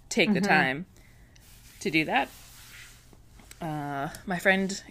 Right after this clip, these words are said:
Speaker 1: Katie, who also has a podcast that everyone should listen to, uh, The Otherwise Intelligent Woman, uh, she has developed, like, she has a really nice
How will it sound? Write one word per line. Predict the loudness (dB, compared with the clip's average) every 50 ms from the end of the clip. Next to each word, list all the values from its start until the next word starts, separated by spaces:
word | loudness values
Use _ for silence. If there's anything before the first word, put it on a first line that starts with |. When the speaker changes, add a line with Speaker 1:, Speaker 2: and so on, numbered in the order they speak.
| -16 -2
Speaker 1:
Katie, | 2 2 2 4 2 0 -2
who | -2 -2 -2
also | -2 -2 -2 -2 -4
has | -4 -4
a | -4
podcast | -4 -2 -2 0 0 0 -2 -2 -4 -6
that | -10 -6 -4
everyone | -4 -4 -4 -6 -8 -8
should | -10 -10 -10
listen | -10 -10 -10 -10 -8
to, | -8 -8 -8 -8 -12 -18 -20 -20 -20 -20 -20 -18 -14 -12
uh, | -10 -10 -10
The | -6 -2 -2 0
Otherwise | 0 0 -2 -4 -4 -4 -6 -8 -8 -10
Intelligent | -8 -6 -4 -4 -6 -6 -8 -8
Woman, | -6 -4 -2 -2 -4 -4 -10 -18 -20 -20 -20 -20 -20 -20 -20 -18 -12
uh, | -10 -8 -6 -6 -6 -6
she | -6 -6 -4 -4 -2
has | 0 0 2 2 2 2 2 0 -2 -6 -8 -10 -12 -14 -16 -10 -6
developed, | -4 0 2 4 4 4 4 4
like, | 2 2 0 -2 -8 -16 -20 -12 -8
she | -4 -2
has | -2 -2
a | 0
really | 0 2 2 2
nice | 4 6 6 6 4 2 -2 -8 -10 -12